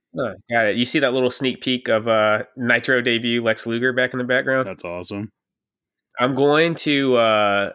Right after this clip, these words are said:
Speaker 1: I'm actually going up to Minneapolis for work this weekend,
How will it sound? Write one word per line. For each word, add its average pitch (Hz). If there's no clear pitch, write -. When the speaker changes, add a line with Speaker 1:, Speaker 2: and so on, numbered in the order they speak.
Speaker 1:
I'm 123
actually 131
going 127
up 131
to 131
Minneapolis 123
for 120
work 110
this 120
weekend, 131